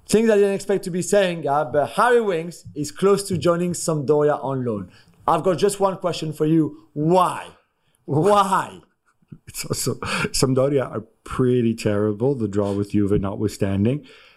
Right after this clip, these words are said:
Speaker 2: I'm assuming he's gonna
Speaker 1: That was
Speaker 2: see a
Speaker 1: a
Speaker 2: lot of,
Speaker 1: bad
Speaker 2: look,
Speaker 1: game.
Speaker 2: he's gonna experience something different. He's gonna see a lot of the ball. I, within the context of Samp, he's not gonna be a terrible player. In fact, he's gonna be a good player. And I think he'll grow professionally.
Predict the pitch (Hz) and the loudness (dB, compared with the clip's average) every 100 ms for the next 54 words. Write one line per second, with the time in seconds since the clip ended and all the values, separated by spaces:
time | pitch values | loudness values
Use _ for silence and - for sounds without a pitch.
0 | - - - 139 139 131 - 147 170 156 | -16 -4 0 2 0 -2 0 0 2 2
1 | 151 127 139 127 135 131 127 143 170 113 | 2 0 0 2 2 2 0 0 -2 -2
2 | 117 147 139 - 180 208 - 156 139 117 | -2 -2 -2 0 2 2 0 0 0 -2
3 | 107 - 110 101 104 110 110 147 127 117 | -2 -2 -4 -4 -2 0 0 0 0 0
4 | 110 98 95 92 92 - - - - - | 0 -2 -2 -2 -4 -10 -20 -20 -20 -20
5 | _ 156 135 131 - - 180 151 175 185 | _ -2 -2 -4 -14 -2 2 2 2 0
6 | 165 - 170 208 170 143 139 - 123 113 | -2 -2 -2 0 0 -2 -2 -4 -4 -4
7 | - 147 131 101 120 117 151 120 107 98 | -4 -4 -4 -6 -4 -4 -4 -2 -2 0
8 | 139 107 - - 127 135 113 101 - 127 | 0 0 -6 -4 0 0 0 -6 -6 -2
9 | 143 90 107 - - - 117 120 117 113 | -2 -4 -12 -20 -10 -4 -2 0 -2 -2
10 | 120 107 113 107 151 - 98 92 135 - | 0 2 2 2 0 -4 -10 -10 -12 -16
11 | - - _ _ 120 135 151 139 170 165 | -20 -20 _ _ -2 0 0 0 -2 -4
12 | - _ _ _ - 135 151 147 117 143 | -10 _ _ _ -2 0 2 0 0 0
13 | 175 170 170 170 180 220 - 107 98 | 0 -2 -4 -2 -2 -2 -8 -12 -14